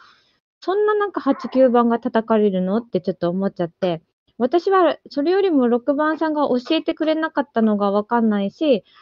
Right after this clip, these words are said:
六番さんが一と四をどう見てんのかっていう情報も何も落としてくんなかったなぁと思って。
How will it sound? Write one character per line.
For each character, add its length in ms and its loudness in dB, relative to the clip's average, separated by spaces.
六 240 0
番 240 0
さ 140 -2
ん 100 0
が 220 0
一 240 -6
と 140 2
四 280 4
を 120 2
ど 160 2
う 40 4
見 160 2
て 140 0
ん 60 2
の 120 0
か 120 -2
っ 80 -4
て 160 0
い 60 4
う 100 2
情 180 0
報 140 0
も 160 2
何 280 2
も 140 4
落 140 0
と 80 0
し 40 -8
て 120 -2
く 120 -8
ん 100 2
な 120 0
か 100 -6
っ 80 -10
た 120 -8
な 380 0
ぁ 40 -8
と 80 -10
思 120 -8
っ 40 -12
て。 200 -12